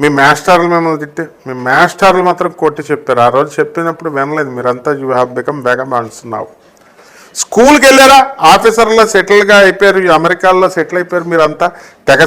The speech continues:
సంపాదించేస్తున్న. స్కూల్కి ఏమైనా డొనేషన్ ఇచ్చావా నువ్వు? ఆ? పోనీ పాఠాలు చెప్పిన మాస్టర్కి ఒక యాపిల్ పండు బట్టలు పెట్టావా? ఇన్ని సబ్జెక్టులకి ఇంతమంది మాస్టర్లు ఒక్క మాస్టర్కి పెట్టావా? రీయూనియన్, రీయూనియన్ అని చెప్పి అమ్మాయిల ముందు బిల్డప్ ఇవ్వడం కోసం అమెరికాలో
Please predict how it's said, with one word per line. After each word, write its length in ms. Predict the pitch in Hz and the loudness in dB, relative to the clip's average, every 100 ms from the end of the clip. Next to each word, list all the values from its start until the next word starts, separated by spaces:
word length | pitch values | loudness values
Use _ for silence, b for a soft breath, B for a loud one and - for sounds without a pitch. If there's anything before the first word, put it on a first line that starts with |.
| 180 | 2
సంపాదించేస్తున్న. 840 | 180 180 175 180 - 175 - 170 156 | 0 2 0 -2 -2 -6 -4 -6 -6
స్కూల్కి 380 | - 185 226 220 | -4 -2 0 2
ఏమైనా 160 | 208 202 180 | 2 2 0
డొనేషన్ 320 | 185 196 196 | 0 -2 -4
ఇచ్చావా 240 | 196 185 180 | -2 0 0
నువ్వు? 160 | 180 202 240 _ _ _ b b b - | -2 -10 -16 _ _ _ b b b -8
ఆ? 60 | 160 202 - - | -8 -8 -12 -2
పోనీ 160 | 165 165 - 147 - | 0 0 -4 -12 0
పాఠాలు 340 | 165 180 226 208 | 2 4 4 4
చెప్పిన 200 | 202 202 | 2 2
మాస్టర్కి 360 | 180 180 202 190 | 2 2 -2 -4
ఒక 80 | 175 151 | 0 2
యాపిల్ 240 | 156 196 196 | 2 -2 -4
పండు 160 | 190 160 131 | -6 -2 -4
బట్టలు 260 | 131 196 190 | -2 0 -2
పెట్టావా? 340 | 180 185 185 196 - _ - | -2 -2 -2 -4 -16 _ -10
ఇన్ని 140 | 147 156 | -6 -4
సబ్జెక్టులకి 460 | 160 151 175 190 180 165 | -4 -4 -6 -6 -6 -6
ఇంతమంది 320 | 160 160 156 143 | -4 -4 -4 -2
మాస్టర్లు 520 | 151 147 180 175 165 147 | -2 -2 -2 0 0 -2
ఒక్క 140 | - 180 | 0 0
మాస్టర్కి 400 | 175 175 196 190 | 0 0 -6 -6
పెట్టావా? 340 | 180 175 175 180 214 _ B B B B B 147 | -8 -6 -6 -6 -12 _ B B B B B -4
రీయూనియన్, 540 | 220 269 277 247 120 - - 156 | -2 0 -2 -4 -8 -10 -4 0
రీయూనియన్ 580 | 302 262 262 208 180 165 | 0 0 -2 0 -2 -2
అని 160 | 190 226 | -2 0
చెప్పి 180 | 170 160 190 147 | -2 0 2 2
అమ్మాయిల 260 | 180 190 185 | 2 0 -2
ముందు 120 | 180 151 | -4 -2
బిల్డప్ 300 | 160 185 - | 0 0 0
ఇవ్వడం 220 | 175 170 165 | 0 0 -2
కోసం 240 | 165 165 233 B B B - | -4 -4 -10 B B B -6
అమెరికాలో 520 | 143 175 175 170 170 | -2 -2 0 0 2